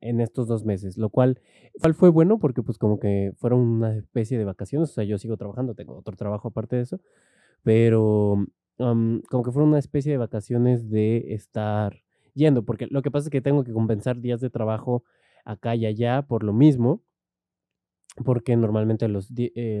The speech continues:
eventos son los fines, pero hay que hacer even-, eh, como la preparación, montar escenario y así desde días antes, ¿no? Y depende de qué tan grande es el lugar, cuánto tiempo se necesita.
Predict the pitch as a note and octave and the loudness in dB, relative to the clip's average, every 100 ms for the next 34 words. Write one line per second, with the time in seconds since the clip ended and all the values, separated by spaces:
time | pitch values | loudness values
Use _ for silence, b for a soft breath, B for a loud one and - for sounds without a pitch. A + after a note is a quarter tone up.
0 | G2+ A2 A#2+ B2 C#3+ C#3 D3+ D3+ D#3 A#2+ | -6 -2 -2 0 0 0 2 2 2 -2
1 | G#2+ G#2+ - G#2 A2 G2 G#2+ G#2 G2+ - | -6 -6 -6 -8 -8 -10 -8 -6 -8 -10
2 | G2 G2 - _ _ _ - A2+ G#2+ A2 | -10 -10 -14 _ _ _ 0 2 2 0
3 | G#2+ G#2 B2+ A#2+ A#2 G#2 G2+ A2 A2 A2+ | -2 -4 -2 0 0 0 -4 -6 -4 -4
4 | A#2+ A#2 G#2+ G2 A#2 G#2+ G2 F#2 F#2+ G2+ | -4 -4 -4 -6 -8 -6 -8 -10 -8 -8
5 | F#2 G#2 F#2 - A2+ C#3 D#3+ _ _ _ | -6 -8 -8 -12 -4 -4 -4 _ _ _
6 | _ _ A2 A#2 D#3+ B2+ A#2+ B2+ B2 B2+ | _ _ 2 6 6 4 2 0 -2 0
7 | B2+ A#2+ A#2+ A#2+ A#2+ A2 G2+ A2 G#2 G#2 | 0 -2 -4 -6 -4 -4 -4 -6 -6 -6
8 | G2+ F#2+ G#2+ G2+ A2 G#2 C#3 A2+ | -10 -12 -6 -6 -6 -6 -4 -6